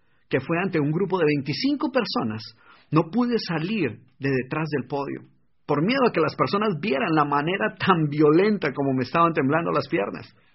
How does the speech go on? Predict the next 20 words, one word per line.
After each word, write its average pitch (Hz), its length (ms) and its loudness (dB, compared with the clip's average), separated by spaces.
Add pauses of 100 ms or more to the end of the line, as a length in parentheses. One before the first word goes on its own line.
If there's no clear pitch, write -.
(320)
Hablé 165 500 8
cuatro 277 520 6
horas 208 340 6
sin 185 160 0
tomar 185 240 6 (140)
un 294 200 2
sorbo 240 380 6
de 240 80 2
agua, 240 420 -2 (420)
porque 143 260 2
cuando 143 260 4
quise 208 280 -2
tomarme 180 320 4
el 180 80 2
primer 151 320 4
sorbo, 135 500 -2 (320)
el 160 200 6
temblor 165 500 4
de 247 100 2
las 147 160 -2